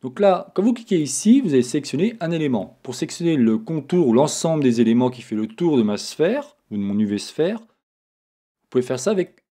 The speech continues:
Shift, vous voyez, et dire, tiens, alors à partir d'ici, je vais appuyer après sur contrôle,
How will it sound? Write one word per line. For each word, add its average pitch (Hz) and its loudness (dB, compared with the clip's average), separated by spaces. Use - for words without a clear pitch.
Shift, - -8
vous - -20
voyez, 123 -6
et 110 -6
dire, 120 -4
tiens, 139 -4
alors 107 -6
à - -6
partir 117 -6
d'ici, 160 -2
je 135 0
vais 123 6
appuyer 123 0
après 120 -4
sur 123 -8
contrôle, 156 -4